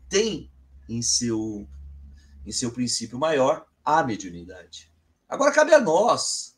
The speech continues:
honrarmos esses nossos ancestrais, honrarmos esses nossos mais velhos,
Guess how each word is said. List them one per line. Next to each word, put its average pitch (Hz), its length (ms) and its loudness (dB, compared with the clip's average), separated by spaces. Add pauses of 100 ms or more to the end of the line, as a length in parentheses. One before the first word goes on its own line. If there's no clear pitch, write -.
(120)
honrarmos 208 880 4
esses 151 280 -4
nossos 135 340 -6
ancestrais, 110 880 -8
honrarmos 208 800 4
esses 170 260 -4
nossos 160 320 -6
mais 131 240 -6
velhos, 123 680 -4